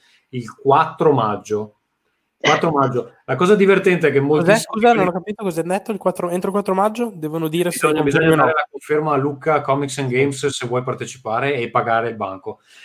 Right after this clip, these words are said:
Speaker 1: E, e la cosa incredibile è che buona parte di quelli che vanno a, a Comics and Games, almeno nel settore giochi, si fanno Play prima. E Play serve per fare cassa per poi pagarsi Luca, no?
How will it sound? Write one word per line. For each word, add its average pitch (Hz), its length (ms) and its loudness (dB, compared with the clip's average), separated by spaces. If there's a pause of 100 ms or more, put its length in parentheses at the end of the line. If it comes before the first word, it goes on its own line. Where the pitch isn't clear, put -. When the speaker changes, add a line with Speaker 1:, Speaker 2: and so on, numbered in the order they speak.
(140)
Speaker 1:
E, 143 260 2
e - 20 -2
la 131 120 2
cosa 175 180 2
incredibile 160 560 2
è 127 140 2
che 123 260 0
buona 127 280 0
parte 135 280 2
di 139 80 -2
quelli 135 160 -2
che 131 60 -2
vanno 123 280 -2
a, 107 520 -2
a 98 60 -12
Comics 131 400 -2
and 131 100 -4
Games, 120 340 -2
almeno 120 460 -4
nel 110 140 -10
settore 131 340 -4
giochi, 127 520 -2 (200)
si - 160 -12
fanno 135 280 0
Play 139 260 2
prima. 107 360 -6 (180)
E 160 160 -2
Play 156 480 0
serve 131 360 0
per 127 140 -2
fare 131 260 0
cassa 131 500 0
per 123 160 -4
poi 123 160 -2
pagarsi 117 460 -6
Luca, 127 320 -8
no? 110 260 -8